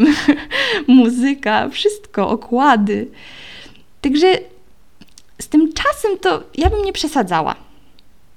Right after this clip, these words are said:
bo szybkie porody są takie, wiecie, na łapu capu, jasne, też fajnie, ale z drugiej strony rodząc i tak będziecie myślały, że już minęło dwadzieścia cztery godziny, a na przykład minęło piętnaście minut.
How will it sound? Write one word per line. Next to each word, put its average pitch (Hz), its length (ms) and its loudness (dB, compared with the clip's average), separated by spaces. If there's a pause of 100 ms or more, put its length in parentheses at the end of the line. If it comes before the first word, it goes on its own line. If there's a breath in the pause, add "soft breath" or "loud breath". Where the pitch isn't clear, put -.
(540 soft breath)
bo 311 260 -2
szybkie 494 400 -4
porody 381 320 2
są 262 120 -6
takie, - 220 -8
wiecie, 175 320 -8
na 170 100 -6
łapu 170 240 -8
capu, 165 360 -10
jasne, 240 260 -2
też - 180 -8
fajnie, - 640 -10 (1200)
ale 233 180 -2
z 214 60 -6
drugiej 320 300 0
strony 269 500 0
rodząc 254 640 0
i 262 80 -6
tak 320 200 -6
będziecie 254 380 2
myślały, 208 420 0
że 202 80 -4
już 190 140 -8
minęło 185 280 -4
dwadzieścia 196 320 -8
cztery - 260 -16
godziny, - 360 -10 (360)
a - 60 -8
na 208 80 -4
przykład 208 200 -8
minęło 208 260 -4
piętnaście - 480 -12
minut. - 320 -12